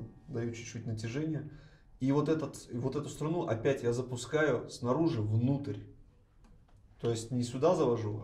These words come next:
а вот сюда. Она идет внутрь. Под струной. Под этой, вот под этой струной она проходит прямо сразу же под ней. В это положение. И дальше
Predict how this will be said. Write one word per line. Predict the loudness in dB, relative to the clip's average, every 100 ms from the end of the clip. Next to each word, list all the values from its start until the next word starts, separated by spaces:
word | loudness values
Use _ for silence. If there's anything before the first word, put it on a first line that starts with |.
| -4
а |
вот | -4 -4
сюда. | -2 -2 -2
Она | -4 -4
идет | -2 -4 -4
внутрь. | -2 0 0 -2 -8 -12 -20 -20 -20 -20 -20 -20 -20 -20 -2
Под | 6 6 4 -4 -8 -12
струной. | -4 0 2 4 2 -2 -12 -20 -20 -20 -20 -20 -20 -20 -20 -16 -6
Под | -2
этой, | -2 -2 -4
вот | -4 -6 -4
под | -4
этой | -4 -4
струной | -8 -4 -2 -2 -4
она | -4 -4
проходит | -4 -4 -4 -6 -8 -18 -20 -20 -20 -20 -8
прямо | -2 0 -2
сразу | 0 0 -2
же | -6
под | -10 -8 -4 -2
ней. | 0 -2 -4 -12 -18 -20 -20 -20 -20 -20 -16 -6
В |
это | -6 -4
положение. | -8 -8 -10 -14 -16 -20 -20 -20 -20 -20 -20 -4
И | 0
дальше | 8 10 10 6 0 -2 -4